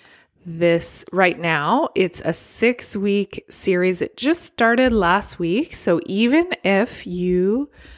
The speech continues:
missed last week, you can still join because I'm teaching it on Soul Tribe Online, which is where I have, there is an archive, a class archive. So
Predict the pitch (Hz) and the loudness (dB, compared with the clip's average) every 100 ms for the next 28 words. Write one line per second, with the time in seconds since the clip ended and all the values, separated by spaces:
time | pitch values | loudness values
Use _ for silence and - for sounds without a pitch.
0 | - - _ - 208 202 196 - 180 170 | -10 -10 _ -4 0 0 0 0 2 4
1 | 170 - 170 180 247 311 - 190 - 180 | 2 -2 0 2 2 2 0 -4 -2 -6
2 | - - 180 175 165 - 165 170 220 254 | -6 -4 0 0 -2 -2 0 2 2 0
3 | 220 185 - - 254 214 208 240 - - | -2 -4 -10 2 4 4 4 0 -6 -16
4 | - - - - _ _ - 208 233 233 | -20 -20 -20 -20 _ _ -8 -4 -2 0
5 | 240 240 226 170 190 196 196 - 180 175 | 2 2 2 0 2 0 0 0 0 0
6 | 175 175 165 160 156 151 147 151 151 160 | 2 2 2 -2 -2 -4 -4 -6 -8 -8
7 | - 156 - 165 175 196 190 180 180 175 | -6 -10 -10 -10 0 2 4 4 2 2
8 | - - 170 165 165 - - 156 165 180 | 0 0 0 2 0 -4 -4 -4 0 0
9 | 165 175 170 175 170 - 170 180 190 - | 0 0 -2 -4 -10 -4 2 2 2 0
10 | 160 147 160 - 180 190 185 - - 160 | -2 -2 -8 -4 2 2 2 -6 -6 -6
11 | - - 147 147 180 _ - 180 170 170 | -6 -6 -4 -4 -8 _ -6 -2 -2 -4